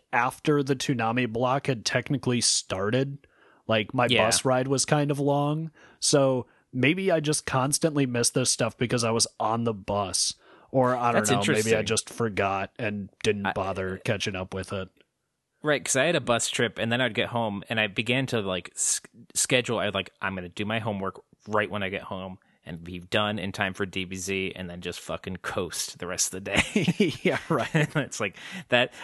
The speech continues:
Speaker 2: I planned my life around Toonami. And,
Speaker 1: Yeah, you see, for me,
Speaker 2: uh,
Speaker 1: it was very much like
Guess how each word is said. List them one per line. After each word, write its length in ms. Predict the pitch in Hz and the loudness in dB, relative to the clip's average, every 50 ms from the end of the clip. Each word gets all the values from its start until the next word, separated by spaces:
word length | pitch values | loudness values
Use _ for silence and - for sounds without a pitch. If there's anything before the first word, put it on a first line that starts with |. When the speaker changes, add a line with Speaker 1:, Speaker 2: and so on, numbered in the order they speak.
| - | 2
Speaker 2:
I 100 | - 123 | 2 2
planned 240 | - - 151 151 151 | 4 4 2 4 6
my 100 | 143 123 | 4 4
life 380 | 107 101 104 104 104 98 - - | 4 4 2 2 2 2 2 2
around 300 | 113 104 101 98 98 95 | 2 2 2 2 0 -2
Toonami. 580 | - 110 104 95 92 92 90 90 90 90 92 - - - - - | -2 -2 0 0 0 0 -2 -4 -10 -12 -14 -16 -18 -18 -8 -6
And, 220 | 98 92 92 92 | -4 -4 -2 2
Speaker 1:
Yeah, 160 | 143 135 127 | 2 2 2
you 160 | 120 120 135 | 2 0 0
see, 200 | - - 214 214 | 0 2 2 2
for 160 | 180 - 196 185 180 | 2 4 4 4 4
me, 100 | 185 180 175 | 4 4 4
Speaker 2:
uh, 60 | 170 | 4
Speaker 1:
it 20 | 156 | 2
was 180 | 143 139 123 | 2 0 0
very 280 | 123 131 147 143 135 131 | 0 2 2 2 2 2
much 300 | 127 127 127 123 - - | 2 2 0 2 0 0
like 280 | 131 120 120 110 - | 0 0 -2 -2 -6